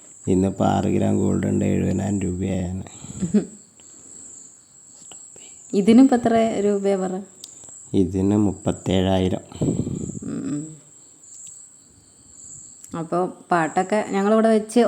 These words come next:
Speaker 2: ഓണാക്കി നോക്കി, ഒക്കെ അടിപൊളിയാണ് അല്ലേ? എന്ത്?
Speaker 1: ഉം.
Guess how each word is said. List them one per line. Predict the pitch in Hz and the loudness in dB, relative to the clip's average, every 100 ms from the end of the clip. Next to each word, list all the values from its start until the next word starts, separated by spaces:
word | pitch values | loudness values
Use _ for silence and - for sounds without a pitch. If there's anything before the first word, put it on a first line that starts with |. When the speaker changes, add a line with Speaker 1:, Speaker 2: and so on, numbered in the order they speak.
| 190 | 4
Speaker 2:
ഓണാക്കി | 190 202 202 220 | 2 2 2 2
നോക്കി, | 202 190 - 240 269 - 180 | 2 0 0 0 0 -4 -8
ഒക്കെ | - 185 | -4 -4
അടിപൊളിയാണ് | 180 185 196 180 180 202 - - | -2 0 0 0 -2 -4 -6 -6
അല്ലേ? | 196 202 175 175 | 2 2 2 -2
എന്ത്? | 196 208 214 214 101 | -2 0 -2 -6 -8
Speaker 1:
ഉം. | 98 | -6